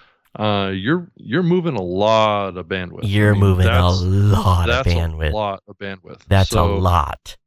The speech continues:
Speaker 2: <laughs>
Speaker 1: yeah, so you need to e-, either look at one of two things. You either need to, um,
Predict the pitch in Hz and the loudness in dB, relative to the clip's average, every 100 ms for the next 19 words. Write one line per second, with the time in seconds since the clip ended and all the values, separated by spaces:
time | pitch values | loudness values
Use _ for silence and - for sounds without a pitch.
0 | - - _ _ 113 107 87 82 123 113 | -10 -10 _ _ -6 -4 -4 -6 -4 -2
1 | 131 151 151 123 - 131 120 110 98 - | 0 0 2 0 0 0 0 -2 -8 -16
2 | 113 127 117 117 120 113 101 113 107 - | -8 -4 0 0 0 0 0 0 0 -2
3 | 104 - 131 113 98 120 127 113 107 98 | -4 0 0 -2 -4 -4 -4 -4 -4 -6
4 | 95 98 92 90 85 78 - 95 90 87 | -4 -2 0 -2 -6 -12 -10 -8 -8 -10